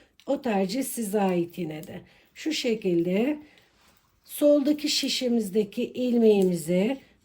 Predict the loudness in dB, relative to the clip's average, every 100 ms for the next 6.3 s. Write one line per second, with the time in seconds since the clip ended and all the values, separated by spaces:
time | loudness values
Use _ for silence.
0 | 0 4 4 4 2 4 4 2 0 0
1 | 2 2 2 2 2 0 0 -4 -12 -20
2 | _ -6 0 0 2 0 0 -2 -6 -4
3 | -4 0 2 4 4 4 2 -2 -10 _
4 | _ _ 4 4 6 2 -2 -6 0 2
5 | 2 0 2 2 2 2 -2 -2 -2 0
6 | -2 -4